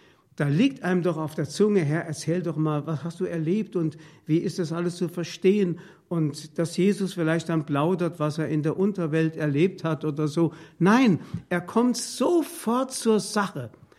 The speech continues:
Sofort. Das heißt, er betont jetzt, was im Grunde der Inhalt seiner Sendung ist. Er haucht sie an,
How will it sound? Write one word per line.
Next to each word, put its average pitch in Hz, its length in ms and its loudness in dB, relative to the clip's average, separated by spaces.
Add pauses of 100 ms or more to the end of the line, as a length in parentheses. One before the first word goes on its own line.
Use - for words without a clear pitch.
(180)
Sofort. 151 760 0 (360)
Das 175 240 0
heißt, 233 400 0 (580)
er 202 180 6
betont 190 640 4
jetzt, 226 340 2
was 202 220 -2
im 170 220 2
Grunde 240 380 4
der 185 260 2
Inhalt 208 420 4
seiner 185 340 2
Sendung 160 460 2
ist. 113 300 -6 (680)
Er 127 220 -2
haucht 202 320 2
sie 147 260 0
an, 208 320 0